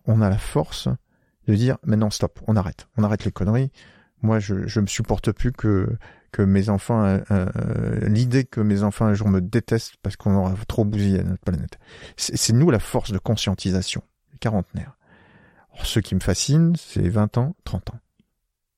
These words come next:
Moi, je pensais que ça leur passait, euh, à travers les oreilles, euh, les alertes qu'on, qu'on, qu'on lançait. Et eux, ils ont tout créé déjà. Il y a un monde low-tech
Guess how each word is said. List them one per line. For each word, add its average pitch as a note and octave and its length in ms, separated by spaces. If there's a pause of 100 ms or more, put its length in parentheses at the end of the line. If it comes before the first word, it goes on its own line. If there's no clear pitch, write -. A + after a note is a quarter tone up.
(460)
Moi, A#2 100
je - 60
pensais A#2+ 380
que F#2+ 260
ça - 140
leur D#2 140
passait, A2 420
euh, - 400
à - 60
travers G#2+ 360
les F2+ 180
oreilles, G#2+ 400
euh, F2 120
les F2 200
alertes A2+ 240
qu'on, F2+ 280 (120)
qu'on, - 220 (540)
qu'on F#2+ 180
lançait. G#2 360 (920)
Et - 220
eux, F#3 220 (720)
ils A#2 220
ont C3+ 120 (120)
tout D3+ 240 (240)
créé A#2 320
déjà. - 260 (200)
Il A2+ 80
y G#2+ 60
a G2+ 60
un G#2 140
monde B2+ 460
low-tech A2 480